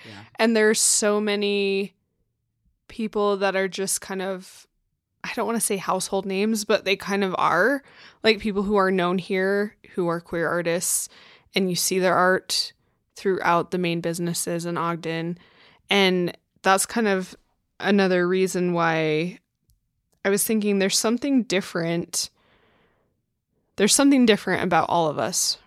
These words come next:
Speaker 2: right? Like, as we grew up, we knew there was something different about us, whether we knew what it was right away or not. I think having an artistic outlet was a way for us all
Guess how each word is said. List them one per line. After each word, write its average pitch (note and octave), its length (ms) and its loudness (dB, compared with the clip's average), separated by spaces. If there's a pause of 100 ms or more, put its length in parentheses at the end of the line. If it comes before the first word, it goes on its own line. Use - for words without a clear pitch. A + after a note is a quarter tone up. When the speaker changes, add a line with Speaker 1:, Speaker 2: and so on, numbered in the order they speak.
Speaker 2:
right? F#3 300 0
Like, F#3 140 -4
as F#3+ 200 0
we F#3 120 0
grew F3+ 240 -2
up, F3 320 0
we F#3 120 -2
knew F3+ 120 0
there E3+ 120 0
was F3 100 -2
something F3+ 320 -4
different F3 440 -4 (120)
about E3+ 280 -2
us, F3+ 220 -4
whether E3+ 220 -2
we E3+ 140 -2
knew E3+ 140 -2
what E3 100 -4
it D#3+ 100 -2
was E3+ 240 -4
right E3+ 200 -4
away E3+ 220 -4
or E3+ 120 -4
not. E3 340 -4 (960)
I G3 120 -2
think A3 320 -2
having G3 500 2
an G3 120 -4
artistic F3+ 580 -2
outlet B3 760 0 (1800)
was G3 220 2
a G3 80 4
way F#3 220 4
for F#3+ 300 -2
us F#3 200 -2
all F3 460 2